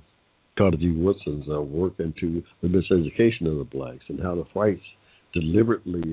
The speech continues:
uh, uh, took advantage of that, uh, realizing that, uh, they could indeed, uh, control the mind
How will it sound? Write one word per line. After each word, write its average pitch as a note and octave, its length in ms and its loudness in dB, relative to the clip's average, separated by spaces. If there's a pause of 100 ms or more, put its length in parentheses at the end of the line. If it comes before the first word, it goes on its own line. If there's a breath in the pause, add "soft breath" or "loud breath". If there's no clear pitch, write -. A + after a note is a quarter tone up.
uh, D#2+ 40 -4
uh, D#2 680 -8 (140)
took G#2+ 180 2
advantage G2+ 420 2
of D#2 160 2
that, E2 260 4 (520 soft breath)
uh, E2 260 -2
realizing E2+ 720 0
that, E2 240 -6 (100)
uh, D2+ 460 -8 (400)
they F#2 100 0
could F2+ 180 0
indeed, E2+ 520 0 (420)
uh, E2+ 260 0 (140)
control G2+ 680 2
the F2 120 2
mind G#2 640 4